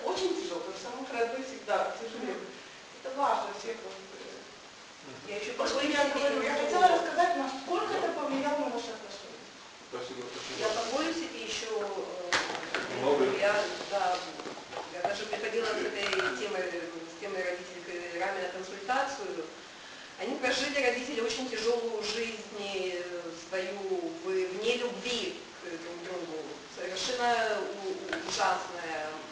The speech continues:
Speaker 3: модель. И мне так их жалко обоих, такие искалеченные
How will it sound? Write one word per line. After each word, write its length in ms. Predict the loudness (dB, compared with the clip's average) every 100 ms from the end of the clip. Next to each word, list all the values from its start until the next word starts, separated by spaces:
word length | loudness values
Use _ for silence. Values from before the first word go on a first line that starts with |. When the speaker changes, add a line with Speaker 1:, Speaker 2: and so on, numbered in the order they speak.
| -12 -10 -6
Speaker 3:
модель. 340 | -4 -2 -2 -4 -8 -10 -6
И 40 | 0
мне 140 | 4
так 160 | 4 4
их 140 | 2
жалко 680 | 6 8 8 8 10 12 12 8
обоих, 400 | 4 4 2 0 -4 -8 -4 -4 -4 -8 -12 -14 -14 -10
такие 640 | -8 -4 -2 2 4 4 2
искалеченные 720 | 0 2 4 2 4 6 6